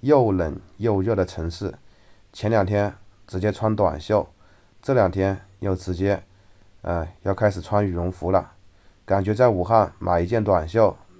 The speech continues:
买一件羽绒服就够了。天气热的时候把羽绒服脱了，天气冷的时候把羽绒服加上，可以这样形容吧。大家可以看一下，这里是芦苇荡啊，这里还是挺美的。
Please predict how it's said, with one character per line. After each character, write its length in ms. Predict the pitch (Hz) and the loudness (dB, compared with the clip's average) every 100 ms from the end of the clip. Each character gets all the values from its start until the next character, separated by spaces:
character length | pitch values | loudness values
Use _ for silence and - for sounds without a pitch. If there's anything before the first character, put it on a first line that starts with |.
| - | -10
买 180 | 85 82 | -4 -4
一 40 | |
件 160 | 87 107 | -2 -2
羽 80 | 85 | -2
绒 200 | 85 90 | -4 -4
服 240 | 82 85 - | -6 -8 -6
就 140 | 95 | -8
够 240 | 95 117 101 | 0 4 4
了。 140 | - - _ - _ _ _ _ - - | 0 -8 _ -20 _ _ _ _ -20 -14
天 220 | - 143 | -2 -2
气 140 | 147 151 | 0 2
热 120 | 160 | 6
的 120 | 113 | 6
时 100 | 107 | 6
候 120 | 104 | 4
把 200 | - 95 | 4 0
羽 80 | 98 | 0
绒 160 | 90 92 | 0 -2
服 120 | 92 | -4
脱 200 | 98 107 | -2 2
了， 180 | 95 - | 2 0
天 180 | - 107 | -6 -4
气 100 | 117 | -2
冷 200 | 107 92 | -2 -2
的 120 | 85 | -2
时 120 | 82 92 | -2 0
候 180 | 95 - | 0 0
把 160 | 92 | -2
羽 100 | 90 | -2
绒 180 | 85 87 | -4 -6
服 140 | 87 87 | -6 0
加 200 | 95 101 | 2 4
上， 220 | 113 - - - _ _ _ | 2 0 -10 -20 _ _ _
可 120 | - 95 | -4 -4
以 80 | |
这 100 | 90 | 0
样 140 | 107 95 | 0 0
形 160 | 95 | -2
容 140 | 87 87 | -4 0
吧。 180 | 85 - - _ _ _ _ _ - - _ - - - - - _ _ | -2 -2 -16 _ _ _ _ _ -20 -20 _ -20 -20 -20 -20 -20 _ _
大 140 | 123 123 | 4 6
家 100 | 123 | 4
可 140 | 120 | 4
以 60 | 104 | 2
看 200 | 120 113 | 2 2
一 40 | |
下， 320 | 117 104 - - | 4 4 2 -4
这 140 | 117 | 0
里 100 | 104 | 0
是 480 | 95 104 104 101 92 | 0 0 2 4 4
芦 140 | 87 104 | 4 2
苇 120 | 92 | 2
荡 220 | 110 104 | 2 2
啊， 320 | 85 78 - - _ - | 2 0 -4 -18 _ -4
这 140 | 117 | 0
里 60 | 104 | 2
还 140 | 95 | 0
是 80 | 104 | 0
挺 160 | 92 | -4
美 240 | 98 92 - | -2 0 -2
的。 180 | - | -6